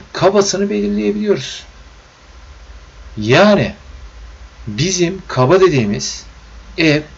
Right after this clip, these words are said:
şu şekilde düşünebilirsiniz nispeten. Hani beton evlerin kabası vardır.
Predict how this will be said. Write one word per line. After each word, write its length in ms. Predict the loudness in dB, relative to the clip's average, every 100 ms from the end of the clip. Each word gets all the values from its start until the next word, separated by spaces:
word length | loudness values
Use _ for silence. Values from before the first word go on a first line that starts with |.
| -20 -20 -20 -20 -20 -20 -20 -20 -20 -20 -10
şu 280 | -2 0 2
şekilde 500 | 0 0 -2 0 0
düşünebilirsiniz 880 | 0 0 0 0 0 0 -2 0
nispeten. 540 | 0 0 0 -2 -4 -10 -16 -20 -20 -20 -20 0
Hani 340 | 4 4 4
beton 320 | 2 4 4
evlerin 400 | 4 4 2 0
kabası 460 | 0 2 2 2 2
vardır. 380 | 2 0 -6